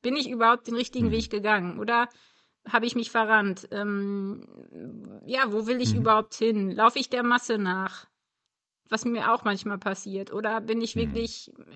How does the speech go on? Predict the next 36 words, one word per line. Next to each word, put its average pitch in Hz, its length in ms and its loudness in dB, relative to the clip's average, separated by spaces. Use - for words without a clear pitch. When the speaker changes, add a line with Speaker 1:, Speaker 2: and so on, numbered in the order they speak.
Speaker 1:
bin 247 180 -6
ich 330 160 -12
wirklich - 260 -10
rausfinden, 269 840 0
wo 240 100 -4
man 233 200 2
steht 262 580 -4
und 240 420 -2
die 226 220 -4
richtigen 254 400 0
Wegweiser 196 580 2
Speaker 2:
Ja. 190 60 0
Speaker 1:
suchen 190 480 -6
und 196 160 -8
finden, 196 460 -6
ne? 226 120 -8
Das 214 180 -8
ist - 200 -8
halt 208 200 -4
dann 196 160 -6
echt - 280 -12
so, 202 300 -10
äh, 220 260 -12
weiß 226 140 -6
nicht, 247 140 0
wie 254 80 0
es - 100 -6
dir 302 180 -4
geht, 202 200 0
aber 202 120 2
ich 220 100 -4
finde, 247 180 -4
das 247 120 -6
ist 254 120 -8
tatsächlich 247 500 -6
Speaker 2:
Mhm. 107 360 0